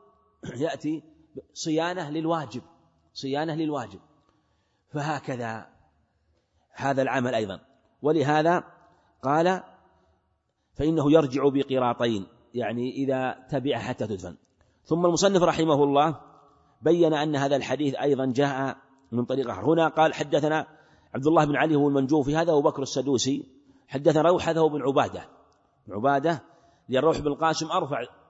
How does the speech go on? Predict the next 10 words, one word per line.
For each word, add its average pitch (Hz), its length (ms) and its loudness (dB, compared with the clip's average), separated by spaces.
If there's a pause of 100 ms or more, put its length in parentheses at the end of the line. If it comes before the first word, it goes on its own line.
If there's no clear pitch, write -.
(100)
رتبة 139 340 -6
منه 120 200 -8
في 110 200 -18
الطبقة 139 280 -8
السادسة. 107 540 -8 (1800)
روح 135 200 -2
بن 135 60 -6
القاسم 151 540 -4 (540)
أحمد 117 240 -10
بن 113 160 -8